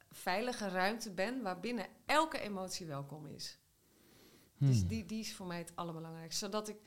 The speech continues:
Speaker 1: zodat ze niet door mij, op zijn minst, die rottige patronen gaan aanleren. Van verdoven, overschreeuwen, negeren, ontkennen. Weet je wel, al dat soort
Speaker 2: Ja.
Speaker 1: straat-, overlevingsmechanismes.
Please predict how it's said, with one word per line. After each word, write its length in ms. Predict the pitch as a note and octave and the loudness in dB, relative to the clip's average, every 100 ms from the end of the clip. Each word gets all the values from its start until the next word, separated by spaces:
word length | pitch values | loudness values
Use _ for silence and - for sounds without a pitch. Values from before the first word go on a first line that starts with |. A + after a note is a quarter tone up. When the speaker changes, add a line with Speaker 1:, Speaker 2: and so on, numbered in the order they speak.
| - - | -20 -18
Speaker 1:
zodat 420 | - A3 G3+ C4+ C4+ | -6 -2 2 2 2
ze 100 | A#3 | 2
niet 300 | C4+ A3+ F3 | 0 0 0
door 200 | F3+ D#3+ | 0 2
mij, 460 | D#3 D3+ F#3+ F4+ - | 0 2 2 2 -2
op 140 | C4+ | -4
zijn 180 | - B3 | -4 0
minst, 460 | B3 D#4+ G4 - - - - - | 0 0 -2 -6 -10 -20 -20 -20
die 240 | - G#3+ G#3+ | -4 0 0
rottige 640 | G#3 B3+ A#3 - A3 G3+ - - | 0 -2 -2 -4 -2 -4 -8 -4
patronen 500 | G#3 G#3 A3+ C4 A3+ | -2 2 4 4 2
gaan 220 | - F3 | -2 -4
aanleren. 680 | - E3+ E3 D#3 D3 C#3 C#3+ - _ _ _ - | -2 0 0 0 -2 -4 -8 -14 _ _ _ -4
Van 280 | G3+ F#3 | 0 0
verdoven, 600 | F3 F#3 F3+ E3 E3 F3 | -2 0 2 4 0 -2
overschreeuwen, 840 | - F#3 F#3+ - F#3+ E3+ E3 E3+ F#3 | 0 0 0 -4 -2 0 0 0 0
negeren, 580 | F#3 - E3 D#3+ E3 - | -2 0 0 0 -2 -4
ontkennen. 680 | G3+ - E3+ E3 D#3+ E3 E3 - | -6 -2 0 0 -2 -4 -8 -14
Weet 140 | - F3 | -10 -4
je 60 | |
wel, 140 | A3+ D4 | -4 -4
al 220 | - G3 | -2 -2
dat 200 | F#3 G3+ | -2 -4
soort 140 | - G3+ | 2 6
Speaker 2:
Ja. 80 | F#3+ | 8
Speaker 1:
straat-, 280 | G3+ G#3 - | 6 2 -4
overlevingsmechanismes. 1600 | G3+ G3+ G#3 A3 C4 B3+ A#3 A#3+ A#3+ A#3 A#3+ B3+ C#4 G#4+ - | -4 -2 -2 -2 -2 -6 -4 -4 -4 -4 -4 -4 -6 -6 -6